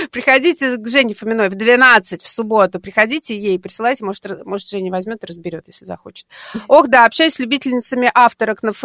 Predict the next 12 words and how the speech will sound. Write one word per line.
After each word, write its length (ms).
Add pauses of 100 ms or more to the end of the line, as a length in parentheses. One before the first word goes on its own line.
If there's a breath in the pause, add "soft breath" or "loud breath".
Б, 340
на 140
Фейсбуке. 640 (240 soft breath)
Люди 240
хорошие, 640
но 280
в 40
своих 380
взглядах 520
упертые. 560 (600 loud breath)
А, 540
так, 320